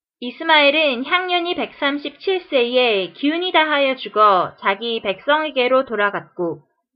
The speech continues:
그 자손들은 하윌라에서부터 아수르로 통하는 애굽 앞 술까지 이르러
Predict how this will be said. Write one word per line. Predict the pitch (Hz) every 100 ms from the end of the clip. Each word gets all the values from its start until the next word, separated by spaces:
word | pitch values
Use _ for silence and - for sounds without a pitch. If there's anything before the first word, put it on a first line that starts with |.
| _ _ _ _ -
그 | 240
자손들은 | 247 240 277 262 302 294
하윌라에서부터 | 294 349 349 339 339 311 311 - - 294 285 269
아수르로 | 202 208 - 277 269 285
통하는 | 302 269 240 262 233 180 _ _ _ _
애굽 | - 214 247
앞 | 240 240
술까지 | - 359 359 349 339 320
이르러 | 226 208 226 220 185